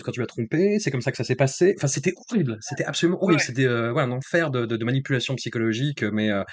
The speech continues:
Speaker 1: et, et Piala jouait de ça à fond. Et voilà, comme tu dis, c'est des choses qui seraient vues comme, euh, problématiques. Tout à fait, à raison, d'ailleurs, aujourd'hui. Ça donne un film absolument, absolument saisissant et, et dingue et, euh,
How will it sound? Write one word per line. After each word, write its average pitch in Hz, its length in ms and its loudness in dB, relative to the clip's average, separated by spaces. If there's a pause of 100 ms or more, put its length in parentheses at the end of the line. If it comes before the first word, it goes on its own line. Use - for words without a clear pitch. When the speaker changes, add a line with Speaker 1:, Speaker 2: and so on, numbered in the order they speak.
(220)
Speaker 1:
et, 131 240 2
et 131 120 2
Piala 175 500 2
jouait 135 360 0
de 135 100 -6
ça 175 300 -4
à 151 60 -2
fond. 156 300 -4
Et 113 280 0
voilà, 180 160 2
comme 143 140 -2
tu 165 100 -6
dis, 180 200 0
c'est - 120 -10
des 117 60 -2
choses 151 220 0
qui 110 140 -8
seraient - 420 -4
vues 147 300 0 (120)
comme, 117 220 0
euh, 110 120 0
problématiques. 135 540 0 (120)
Tout - 100 -14
à 156 60 2
fait, 165 180 2
à 123 80 2
raison, 143 420 2
d'ailleurs, 127 300 2 (380)
aujourd'hui. 147 420 -2 (220)
Ça - 140 -12
donne 143 200 -4
un 98 100 -8
film 180 440 -4 (360)
absolument, 120 480 -2
absolument 110 380 -2
saisissant 151 640 0
et, 113 320 0
et 120 120 0
dingue 170 420 2
et, 113 300 0
euh, 101 420 -4